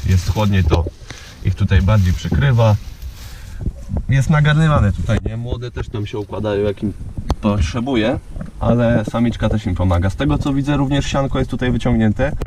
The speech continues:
Nie wiem, o co chodzi, ale coraz więcej królików wyciąga to siano na podłogę. Chyba, chyba coś jest na rzecz. O,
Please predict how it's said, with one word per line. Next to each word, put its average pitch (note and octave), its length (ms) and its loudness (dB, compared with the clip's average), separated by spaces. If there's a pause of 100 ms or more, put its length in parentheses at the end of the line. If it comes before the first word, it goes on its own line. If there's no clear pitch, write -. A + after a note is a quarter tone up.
(580)
Nie G2+ 140 -2
wiem, F#2+ 120 0
o G2 60 -2
co G2+ 140 -4
chodzi, A2+ 280 2
ale A2 200 2
coraz - 220 -2 (100)
więcej A2+ 280 -8 (580)
królików A#2 440 -10
wyciąga G#2+ 360 -4
to G#2+ 100 -8
siano A2 300 0
na G#2 220 2
podłogę. A2 720 0 (1160)
Chyba, - 180 0
chyba A#2+ 280 -8
coś B2+ 200 -4
jest B2+ 160 -10
na B2 120 -4
rzecz. C3 300 -8 (1400)
O, G2 140 -2